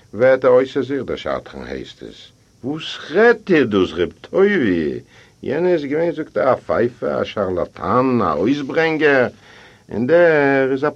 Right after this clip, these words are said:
פאדראטשיק, זאגט ער, פון דער מלחמה מיט געשעפטן, מיט קאנטאר, מיט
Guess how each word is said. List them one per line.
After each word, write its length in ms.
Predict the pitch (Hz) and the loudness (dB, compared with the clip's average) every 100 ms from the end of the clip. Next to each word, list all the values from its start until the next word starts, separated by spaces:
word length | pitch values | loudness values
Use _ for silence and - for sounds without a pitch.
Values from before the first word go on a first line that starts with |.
| _ - | _ -2
פאדראטשיק, 1120 | 175 - 185 185 214 220 214 - 202 165 170 | -2 0 0 2 2 0 -2 -6 -4 -4 -2
זאגט 380 | 151 135 - | -2 -2 -2
ער, 200 | 104 104 | 0 0
פון 240 | 101 165 170 | 0 0 2
דער 100 | 175 | 2
מלחמה 520 | 180 175 202 202 208 | 2 2 2 4 4
מיט 200 | 180 131 | 2 -2
געשעפטן, 580 | 156 - 202 196 - 170 | -4 0 0 0 -8 -8
מיט 200 | 135 - | -6 -8
קאנטאר, 800 | - - 139 131 165 214 185 135 | -4 0 0 2 4 4 4 0
מיט 200 | 127 | -6